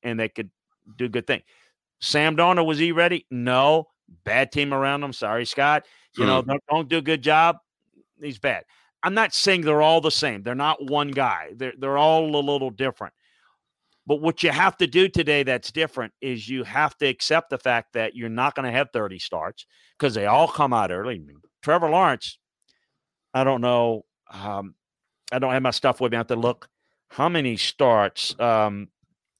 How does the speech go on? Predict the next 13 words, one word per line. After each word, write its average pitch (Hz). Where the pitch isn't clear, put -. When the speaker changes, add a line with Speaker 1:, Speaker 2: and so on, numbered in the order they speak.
Speaker 2:
He's 160
had 147
three 90
years, 76
though. 80
Speaker 1:
Yeah, 131
I 143
don't 143
know. 131
He's, 127
he's 123
close. 113
So 131